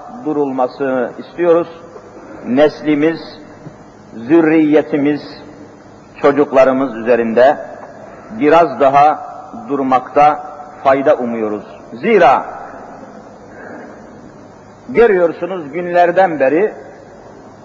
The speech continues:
Dünya Çocuk Haftası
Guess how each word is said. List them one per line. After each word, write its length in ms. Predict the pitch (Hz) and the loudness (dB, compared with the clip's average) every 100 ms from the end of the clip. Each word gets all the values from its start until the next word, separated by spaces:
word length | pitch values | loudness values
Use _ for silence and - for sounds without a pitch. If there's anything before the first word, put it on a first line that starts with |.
| - - - - - 117 | -20 -20 -20 -20 -18 -4
Dünya 640 | 170 175 175 185 190 - - - - | -2 2 4 4 4 0 -8 -12 2
Çocuk 440 | 165 156 190 - | 2 2 -6 -2
Haftası 640 | 143 147 - 151 - 160 131 | 0 0 2 -2 2 0 0